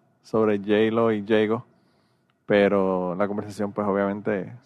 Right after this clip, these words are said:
súper interesante, como siempre, las conversaciones con Gary Gutiérrez. Así que nada, eh, nos vemos la semana que viene, gente. Se cuidan un montón.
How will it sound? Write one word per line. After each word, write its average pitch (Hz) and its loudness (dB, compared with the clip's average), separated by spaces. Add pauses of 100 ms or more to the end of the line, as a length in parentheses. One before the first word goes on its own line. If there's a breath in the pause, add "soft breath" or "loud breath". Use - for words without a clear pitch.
súper 107 -4
interesante, 107 -2
como 104 -6
siempre, 104 -2
las 101 0
conversaciones 104 -4
con 107 -8
Gary 98 0
Gutiérrez. 101 -4 (640 soft breath)
Así 117 -6
que 147 4
nada, 156 6 (120)
eh, 110 -2
nos 110 -4
vemos 113 2
la 143 0
semana 147 -2
que 139 -2
viene, 131 0
gente. 135 -4
Se 123 -4
cuidan 104 0
un 120 -4
montón. 113 -4